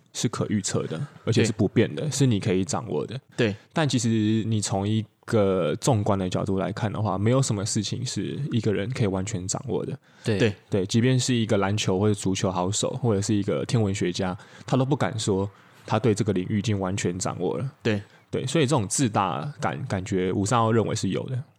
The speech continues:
Speaker 2: 嗯，而且其实在哲学思考里面，呃，我们也会说，人们不可能同时，呃，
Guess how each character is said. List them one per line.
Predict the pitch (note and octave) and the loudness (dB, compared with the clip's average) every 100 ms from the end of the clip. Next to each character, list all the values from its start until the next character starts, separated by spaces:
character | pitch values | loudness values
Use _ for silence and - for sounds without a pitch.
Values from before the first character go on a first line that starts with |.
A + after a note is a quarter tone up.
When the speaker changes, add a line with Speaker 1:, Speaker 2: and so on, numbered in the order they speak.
| - | -2
Speaker 2:
嗯， | C3 G#2+ F#2+ G2+ _ _ - | 0 0 -2 -8 _ _ -2
而 | D3 | 2
且 | E3+ B2+ | 4 4
其 | - | 4
实 | B2+ | 4
在 | D#3 D3+ B2+ | 6 8 6
哲 | A2+ B2+ | 4 2
学 | C3 B2+ | 2 2
思 | - | 2
考 | C3+ A#2+ | 2 0
里 | G#2+ | 0
面， | A#2 A#2 A2 - - - | 0 -2 -4 -10 -16 -2
呃， | A2 | 0
我 | G#2+ G2+ | 2 2
们 | G#2 | 2
也 | |
会 | B2 | 2
说， | B2+ B2+ A#2 A2+ A#2+ - - - | 2 4 6 4 2 -4 -20 -2
人 | A#2+ C#3 | 2 4
们 | C3+ | 4
不 | B2 | 2
可 | C3 | 2
能 | G#2 G2 | 0 0
同 | - A2 A#2+ | 0 0 0
时， | - A2 A2 _ _ _ | 0 0 -2 _ _ _
呃， | C3 | -2